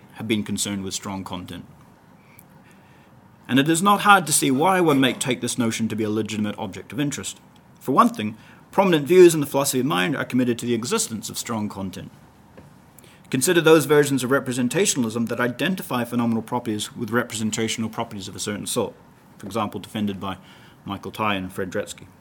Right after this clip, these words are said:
Although such theories typically focus on the claim that the phenomenal character of per-, of perception metaphysically supervenes on its representational properties,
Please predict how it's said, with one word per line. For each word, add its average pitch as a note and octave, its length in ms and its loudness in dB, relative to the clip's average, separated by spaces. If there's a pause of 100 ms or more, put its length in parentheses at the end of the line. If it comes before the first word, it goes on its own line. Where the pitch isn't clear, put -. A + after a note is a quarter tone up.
(960)
Although E3 220 8
such - 280 4
theories D3+ 320 4
typically D3 360 -4
focus C#3+ 380 0
on C3 100 2
the B2 60 2
claim C3+ 320 4
that B2 120 0
the - 60 -12
phenomenal B2+ 380 2
character A#2+ 400 -2
of - 180 -12
per-, G#2+ 120 -10 (140)
of B2 160 -2
perception A2+ 480 -2
metaphysically A#2 600 -2
supervenes G#2+ 580 -4
on G#2+ 100 -4
its - 160 -8
representational G2+ 760 -8
properties, B2 560 -4